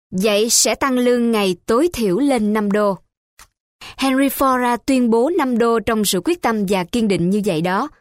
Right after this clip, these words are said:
Ngày sáu tháng một, thành phố Detroit chìm trong băng tuyết. Giữa trời giá lạnh ấy,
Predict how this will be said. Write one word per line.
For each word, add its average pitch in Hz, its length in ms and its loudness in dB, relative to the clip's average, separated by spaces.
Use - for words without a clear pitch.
Ngày 254 260 2
sáu 277 300 0
tháng 339 260 -2
một, 226 220 0
thành 226 240 0
phố 233 360 0
Detroit 254 600 0
chìm 214 280 0
trong 226 280 0
băng 220 180 0
tuyết. 277 280 0
Giữa 220 260 2
trời 226 240 0
giá 240 200 0
lạnh 220 220 0
ấy, 226 340 0